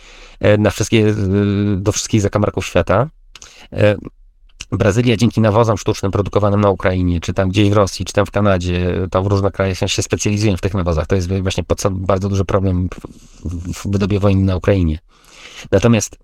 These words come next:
gdyby nie glo-, do, podłączenie glo-, do tej glo-, tego globalnego systemu, który daje tanią energię, dzięki właśnie temu, że, a ta energia dystrybuowana jest geograficznie, przestrzennie, prawda? Ona nie wszędzie jest, ale jest, zostaje dowieziona do Brazylii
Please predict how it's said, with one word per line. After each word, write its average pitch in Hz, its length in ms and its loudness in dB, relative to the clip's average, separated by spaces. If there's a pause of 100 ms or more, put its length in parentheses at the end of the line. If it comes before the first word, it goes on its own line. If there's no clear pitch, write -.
(240)
gdyby 113 420 2
nie 104 400 4 (140)
glo-, 110 180 2
do, 104 200 0
podłączenie 107 580 2
glo-, 101 320 4 (280)
do 101 640 4
tej 104 160 0
glo-, 104 440 2
tego 101 220 0
globalnego 98 640 0
systemu, 85 440 -2
który 95 200 -4
daje 98 200 0
tanią 110 220 2
energię, 85 380 0
dzięki 92 300 -2
właśnie 95 420 0
temu, 101 340 0
że, 76 160 -4
a 92 100 -2
ta 110 100 0
energia 107 300 2
dystrybuowana 104 580 0
jest 101 120 0
geograficznie, 110 500 0
przestrzennie, 90 500 -2
prawda? 92 280 0
Ona 98 120 2
nie 92 100 0
wszędzie 87 300 -2
jest, 80 140 -2
ale 98 140 0
jest, 98 120 -2
zostaje 117 300 2
dowieziona 101 400 2
do 98 60 -2
Brazylii 92 460 -2